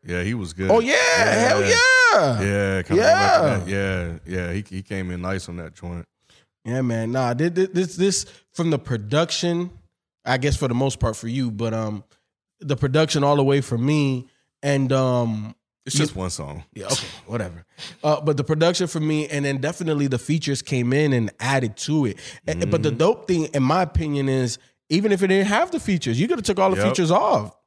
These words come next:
Speaker 1: Yep.
Speaker 2: And this shit would have been hard just like that.
Speaker 1: Yep.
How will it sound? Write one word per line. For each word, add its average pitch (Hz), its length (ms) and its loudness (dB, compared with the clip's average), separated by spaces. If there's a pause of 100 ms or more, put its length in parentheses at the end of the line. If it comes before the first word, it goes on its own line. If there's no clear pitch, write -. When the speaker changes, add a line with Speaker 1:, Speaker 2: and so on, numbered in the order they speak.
(280)
Speaker 1:
Yep. 90 120 -4
Speaker 2:
And 113 80 2
this 165 120 2
shit 220 200 2
would 170 120 4
have 165 60 0
been 165 140 2
hard 165 280 4
just 180 180 0
like 180 160 2
that. 285 380 0 (300)
Speaker 1:
Yep. 92 280 -4